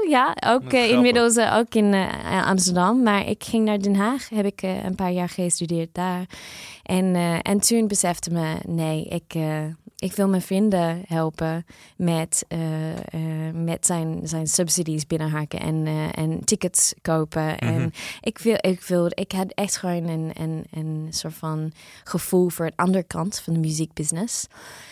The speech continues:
Speaker 1: En toen, eh, ja, heb ik soort van rondgekeken van, wat doe ik hier in Nederland? Eh, eh, misschien moet ik gewoon opnieuw beginnen. Dus ik ging,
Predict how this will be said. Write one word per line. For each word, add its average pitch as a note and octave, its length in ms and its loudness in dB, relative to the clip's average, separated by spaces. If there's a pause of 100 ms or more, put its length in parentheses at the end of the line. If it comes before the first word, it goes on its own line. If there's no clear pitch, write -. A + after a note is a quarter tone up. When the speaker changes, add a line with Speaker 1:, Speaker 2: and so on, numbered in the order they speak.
(200)
Speaker 1:
En G3+ 220 2
toen, A3+ 680 2
eh, F3 1000 -4
ja, G#3+ 320 -2 (100)
heb G3 160 0
ik - 320 -4 (520)
soort - 280 -2
van G3+ 380 -2
rondgekeken F#3+ 880 2
van, F3+ 200 0
wat G3+ 180 -4
doe A3 140 0
ik C#4 140 -2
hier E3 160 0
in D#3+ 140 0
Nederland? D#3 680 -2
Eh, F3 460 -4
eh, F3 640 -4
misschien F#3+ 300 0
moet A3 80 2
ik G3+ 60 -6
gewoon E3+ 240 -4
opnieuw F3+ 300 2
beginnen. D#3 480 -4
Dus F3+ 200 -4
ik G3 100 -6
ging, B3 380 0